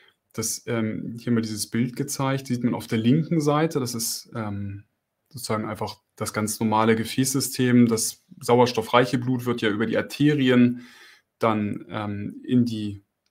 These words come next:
Kapillaren, ähm, transportiert. Dort findet eben in den Organen der Sauerstoffaustausch oder auch Nährstoffaustausch statt.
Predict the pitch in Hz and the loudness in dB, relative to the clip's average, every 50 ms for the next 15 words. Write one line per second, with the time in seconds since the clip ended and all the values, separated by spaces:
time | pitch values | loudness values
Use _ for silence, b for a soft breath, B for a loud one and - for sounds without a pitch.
0 | _ _ _ _ _ - - - 131 123 120 110 110 107 110 117 135 143 151 156 | _ _ _ _ _ -12 -4 -4 -2 -2 0 0 2 4 6 6 6 4 4 2
1 | 160 160 151 - - - - - 127 123 123 120 120 - - 139 123 120 - - | 2 2 0 -2 -6 -8 -6 -2 0 2 2 2 2 0 0 0 0 0 0 -2
2 | 123 120 120 - - 143 147 151 147 147 147 131 123 123 120 - - 135 127 123 | -2 -2 -2 -6 0 6 8 8 8 8 6 6 6 6 6 4 0 0 2 2
3 | 120 120 - - 123 117 117 117 - - - - 131 131 131 127 120 117 117 - | 2 0 -2 -6 -4 -2 -2 -2 -4 -6 -4 0 4 4 4 6 4 2 2 0
4 | 117 110 117 110 113 117 113 110 104 107 113 131 156 151 - - 160 151 - - | 0 2 2 2 2 2 0 0 0 0 2 2 2 0 -2 -6 -6 -6 -6 -14
5 | _ - 123 127 147 147 147 - - - 151 151 151 151 - 120 113 107 107 - | _ -4 0 0 0 0 -2 -6 -6 -2 0 0 0 0 0 -2 -2 -2 -4 -6
6 | 113 113 127 143 143 - - 151 151 143 139 147 147 147 - - 143 135 - - | -6 -4 -4 -4 -4 -4 -4 -4 -2 -2 -2 -2 -2 -4 -6 -6 -6 -6 -4 -2
7 | - 131 123 - | -4 -4 -4 -6